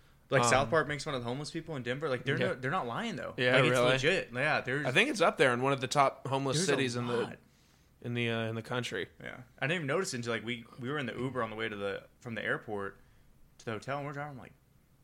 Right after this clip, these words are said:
Speaker 1: "There's a lot of homeless people." I just, like, casually observing.
Speaker 2: Yeah.
Speaker 1: Yeah, they're, yeah, it's,
Speaker 2: Dang,
Speaker 1: it's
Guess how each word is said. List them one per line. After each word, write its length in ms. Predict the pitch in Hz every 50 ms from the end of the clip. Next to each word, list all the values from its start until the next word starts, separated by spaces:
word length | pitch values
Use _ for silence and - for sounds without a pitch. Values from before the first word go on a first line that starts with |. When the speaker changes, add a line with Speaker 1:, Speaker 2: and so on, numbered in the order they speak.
| _ _ _ _ _
Speaker 1:
"There's 220 | _ - - 208 147
a 40 | -
lot 160 | - 139 160
of 60 | 147 104 107 123
homeless 200 | 180 202 175 -
people." 340 | - - 107 107 101 90 98
I 40 | 110
just, 180 | 131 131 - - - - _ -
like, 180 | - 123 113 -
casually 500 | - - - 117 120 123 117 127 131 135 123
observing. 540 | 110 98 95 95 101 113 135 147 151 156 147
Speaker 2:
Yeah. 240 | - 120 113 113 120 120
Speaker 1:
Yeah, 140 | 123 117 95
they're, 120 | 95 98 92 92 - _ -
yeah, 60 | 104 104 98 92
it's, 80 | 90 190
Speaker 2:
Dang, 120 | 196 151 113
Speaker 1:
it's 60 | -